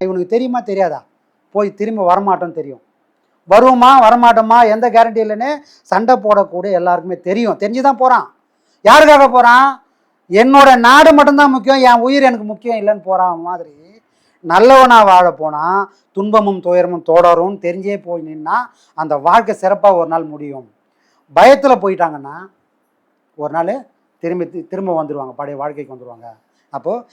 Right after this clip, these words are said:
இது இயற்கை, ஆனால் அவங்கள மட்டும்தான் இந்த உலகம் கொண்டாடும்,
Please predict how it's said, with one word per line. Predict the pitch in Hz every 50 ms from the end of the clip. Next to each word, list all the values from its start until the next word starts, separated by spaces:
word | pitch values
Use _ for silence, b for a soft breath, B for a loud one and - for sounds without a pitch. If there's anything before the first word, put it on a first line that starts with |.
| _ _
இது | - 165 180 170 190 180 165
இயற்கை, | 160 208 262 269 262 269 220 220 202 180 156 131 - _ _ _ _ _ _ _ _ _
ஆனால் | - 151 156 175 208 208 - - 135
அவங்கள | 147 165 185 185 180 170 170
மட்டும்தான் | 175 170 - 175 175 180 185
இந்த | 180 170 156
உலகம் | 151 165 175 170 175 160
கொண்டாடும், | - 165 156 160 165 160 151 151 143 131 117